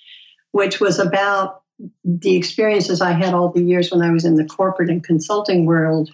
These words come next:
helping companies and people make some major changes. And so, and I wrote it with a friend, and we wrote it as a novel. Um,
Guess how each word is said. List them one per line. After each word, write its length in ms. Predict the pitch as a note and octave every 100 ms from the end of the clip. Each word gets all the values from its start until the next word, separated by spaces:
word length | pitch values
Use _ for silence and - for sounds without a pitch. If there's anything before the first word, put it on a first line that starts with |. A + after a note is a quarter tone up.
| -
helping 600 | F#3+ F3+ F#3+ F3 F3 - - - _ -
companies 540 | G#3 F#3 F#3+ F3 D#3+
and 140 | E3
people 420 | D3+ F#3+ F3+ E3 D#3+
make 320 | D#3+ D#3 - _
some 240 | - F3 E3
major 360 | E3+ D#3 D#3+
changes. 680 | D3+ F3 E3+ F3 D3+ - - _ _ _ _ _ _ _ _ -
And 380 | G3+ F#3+ F#3 E3
so, 260 | - G#3
and 160 | G3 G#3
I 80 | G3
wrote 220 | B3 B3+
it 80 | A#3
with 140 | F3+
a 100 | F3
friend, 220 | A3+ G#3
and 80 | F#3+
we 160 | F3+ E3+
wrote 220 | G#3 G#3
it 100 | F3
as 160 | E3+
a 80 | E3
novel. 540 | D#3 F3+ F#3 - - - _ _ -
Um, 520 | G3 F3+ E3 E3 D#3+